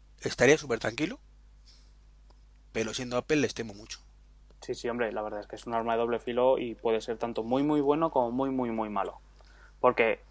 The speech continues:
Speaker 2: yo tengo muy claro que en estos aspectos Apple es bastante peor que Microsoft. O sea, Microsoft era
Speaker 1: Sí.
Speaker 2: un, un monopolio, pues porque tenía la mayor parte del mercado. Pero Apple, además de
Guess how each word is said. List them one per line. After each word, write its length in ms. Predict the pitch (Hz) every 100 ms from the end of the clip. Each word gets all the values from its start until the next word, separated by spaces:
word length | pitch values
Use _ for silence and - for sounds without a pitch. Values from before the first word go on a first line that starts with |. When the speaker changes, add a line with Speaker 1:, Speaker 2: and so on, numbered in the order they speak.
| - - -
Speaker 2:
yo 120 | 147
tengo 180 | 160 180
muy 140 | 175 160
claro 280 | 170 175 175
que 340 | - 123 113 -
en 360 | 135 127 127
estos 240 | 143 156 175
aspectos 560 | 165 - 165 - 185 -
Apple 360 | 147 147 175
es 80 | 160
bastante 380 | 147 127 143 143
peor 180 | 135 127
que 80 | 127
Microsoft. 460 | 127 - 131 110 - - - - - - -
O 40 |
sea, 80 | -
Microsoft 380 | 131 117 123 143 -
era 120 | 143
Speaker 1:
Sí. 80 | 151
Speaker 2:
un, 180 | 160 -
un 140 | 160
monopolio, 680 | 151 147 135 151 160 170 185
pues 180 | 185 143
porque 220 | 135 139
tenía 460 | 120 123 143 151 -
la 120 | 139
mayor 260 | 127 123 127
parte 240 | 131 -
del 80 | 147
mercado. 460 | 120 - 135 104 - - - - - - - -
Pero 220 | - 120
Apple, 340 | 127 - 160 175 - - -
además 460 | 131 127 135 160
de 280 | 160 165 160